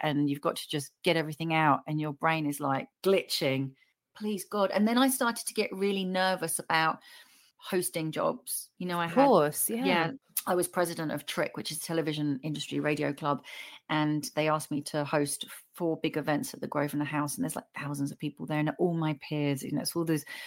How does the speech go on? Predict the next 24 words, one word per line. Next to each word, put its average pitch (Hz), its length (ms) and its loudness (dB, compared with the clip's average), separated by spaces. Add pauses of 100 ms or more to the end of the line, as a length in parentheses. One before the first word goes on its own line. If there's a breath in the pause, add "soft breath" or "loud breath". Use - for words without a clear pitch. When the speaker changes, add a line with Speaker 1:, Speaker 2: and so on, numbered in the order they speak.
(160 loud breath)
Speaker 1:
amazing 175 460 6
people 160 240 2
in 156 80 4
the 160 80 4
industry, 170 360 2
and 151 120 4
I - 20 6
remember 160 280 4
looking 170 360 2
out 165 140 6
at 156 80 2
them 156 160 0
just - 280 -4 (440)
absolutely 160 880 0 (100)
crapping 175 720 -2
myself 143 640 2 (420 loud breath)
and 190 140 0
just - 460 2
feeling 226 520 4
so 214 680 6
discombobulated 165 960 0
and 156 180 -4
feeling 175 280 -4
like 160 320 -2